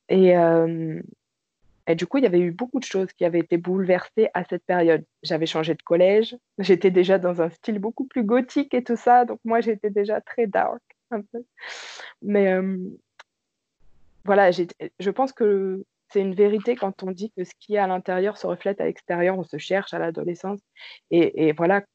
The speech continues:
on, je pense que les personnes, même si je n'ai absolument pas de jugement puisque j'y suis passée, euh, sont gothiques ou quoi, ça reflète aussi des fois un choix de, de,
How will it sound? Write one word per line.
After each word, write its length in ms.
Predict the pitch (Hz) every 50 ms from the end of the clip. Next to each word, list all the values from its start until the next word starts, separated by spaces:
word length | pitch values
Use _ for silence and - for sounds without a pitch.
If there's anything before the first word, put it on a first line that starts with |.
| _ _ _ _ _ _ _ _ _ _
on, 520 | 170 170 170 165 165 156 156 156 151 147 151 147 147 135 _ _ _ _ _ _ _
je 80 | - 160
pense 240 | _ 170 196 202 -
que 80 | -
les 100 | 196 180 165
personnes, 480 | - 165 165 - - 180 175 175 170 -
même 160 | - 165 165 175
si 140 | - -
je 100 | 170 -
n'ai 100 | 165 160 156
absolument 440 | 156 160 _ - 247 240 214 - 220
pas 120 | - 220
de 40 | 190
jugement 400 | 175 175 180 180 180 185 185 202
puisque 220 | 202 _ 208 202 _ -
j'y 80 | 196 185 _ _ _ _
suis 100 | - 190
passée, 380 | - 175 180 _ _ 196 214 _ _ - - - - - - -
euh, 220 | 170 160 143 117 -
sont 220 | - - - 226 214
gothiques 500 | 202 190 226 240 240 - - 285 269 -
ou 60 | 233
quoi, 240 | - - 247 262 247
ça 140 | - 226 202
reflète 400 | 196 208 202 - 262 302 285 -
aussi 220 | 208 - - 254
des 100 | 208 185
fois 140 | 175 - 185
un 60 | 175
choix 280 | 160 - - - 185 180
de, 340 | 170 170 165 165 165 165 165 -
de, 160 | - -